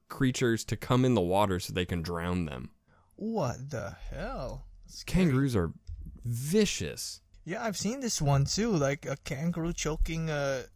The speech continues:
Speaker 2: uh, this farmer's
Speaker 1: Yeah,
Speaker 2: dog,
Speaker 1: and the guy
Speaker 2: and then
Speaker 1: walks
Speaker 2: the
Speaker 1: up and punches it, right?
Speaker 2: Yeah, <laughs> punches the kangaroo. Like, the kangaroo kinda knocks itself
Speaker 1: I know,
Speaker 2: back,
Speaker 1: he's,
Speaker 2: you
Speaker 1: the
Speaker 2: know?
Speaker 1: kangaroo's kinda like, "Whoa, what?" <laughs>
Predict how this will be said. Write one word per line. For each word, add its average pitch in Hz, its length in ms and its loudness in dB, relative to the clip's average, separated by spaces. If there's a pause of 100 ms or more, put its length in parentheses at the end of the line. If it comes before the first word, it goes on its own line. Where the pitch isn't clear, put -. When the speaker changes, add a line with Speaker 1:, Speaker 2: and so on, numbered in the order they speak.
(260)
Speaker 2:
uh, 143 120 -10
this 151 200 -2
farmer's 139 440 6
Speaker 1:
Yeah, 262 180 8
Speaker 2:
dog, - 80 6
Speaker 1:
and 208 100 12
the 220 60 10
guy 254 160 8
Speaker 2:
and 247 80 8
then 240 60 6
Speaker 1:
walks 240 160 2
Speaker 2:
the 254 60 4
Speaker 1:
up 214 80 4
and 165 120 8
punches 180 420 6
it, 80 120 2
right? 160 300 2 (800)
Speaker 2:
Yeah, 185 300 10
<laughs> - 100 12
punches 339 360 10
the 175 100 6
kangaroo. 190 800 2
Like, 180 320 0 (380)
the 165 100 6
kangaroo 226 600 2
kinda 208 260 4
knocks 147 480 2
itself - 440 -4
Speaker 1:
I 196 120 8
know, 226 160 8
Speaker 2:
back, 165 100 8
Speaker 1:
he's, 170 160 2
Speaker 2:
you 202 120 -10
Speaker 1:
the 151 80 0
Speaker 2:
know? 170 40 -2
Speaker 1:
kangaroo's 196 300 0
kinda 170 160 0
like, 92 120 0
"Whoa, 180 160 2
what?" 190 440 -4 (380)
<laughs> 143 100 4